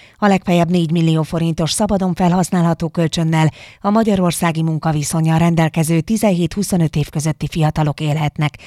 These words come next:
Gyermekvállaláskor törlesztési kedvezmény jár. Több száz liter illegális alkohollal bukott le egy román sofőr az M negyvenhármason.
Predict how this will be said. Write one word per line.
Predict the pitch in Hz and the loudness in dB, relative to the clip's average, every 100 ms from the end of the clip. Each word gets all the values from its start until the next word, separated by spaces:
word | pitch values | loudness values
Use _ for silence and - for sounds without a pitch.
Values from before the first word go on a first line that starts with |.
| - - | -20 -8
Gyermekvállaláskor | 254 240 196 190 170 170 160 - 147 | -2 0 0 0 2 2 0 -2 -6
törlesztési | - 156 156 151 - 151 - | -4 -2 0 0 -2 -4 -4
kedvezmény | - 156 151 147 151 147 | -4 -2 -2 -2 -2 -2
jár. | 147 139 - _ _ _ _ _ _ _ _ - | -4 -6 -10 _ _ _ _ _ _ _ _ -10
Több | - 294 | -2 -2
száz | - 226 196 | 0 0 2
liter | 196 202 196 196 | 2 2 2 2
illegális | 226 190 180 165 165 165 156 | 4 4 4 4 2 2 2
alkohollal | 175 160 175 180 175 175 | 0 0 0 2 2 0
bukott | 175 202 180 | -2 -4 -2
le | 180 | 0
egy | 180 | 0
román | 180 185 170 | 0 0 0
sofőr | 170 190 165 185 185 | -2 -2 -4 -2 0
az | 175 - 180 | 0 0 -2
M | |
negyvenhármason. | 170 160 160 170 165 165 170 165 185 180 | 0 0 0 2 2 2 2 0 2 2